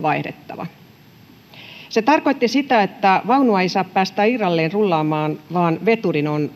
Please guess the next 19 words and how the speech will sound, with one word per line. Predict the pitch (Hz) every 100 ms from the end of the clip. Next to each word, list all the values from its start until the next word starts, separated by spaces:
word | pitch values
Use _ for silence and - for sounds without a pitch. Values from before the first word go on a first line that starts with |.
| -
kuljetettava | 220 175 147 147 - - 151
se | 151 160 151 -
omalle | 180 147 135 139 -
paikalle. | - - - - - - - - - - - - - - - - - - - - - -
Nyt | 269
kun | 240 214 190
nykyinen | 233 240 208 175
eduskunta | 196 208 208 185 185 175
on |
lopettamassa | 202 208 202 170 170 - 175
toimintaansa | 233 226 165 165 160 -
ja | 165 165
uusi | 214 208 170
on | 160 165
vähän | 196 175
ajan | 160 151
päästä | 160 160 - 175
aloittamassa | 208 185 - 165 160 - 175
omaansa, | 220 180 160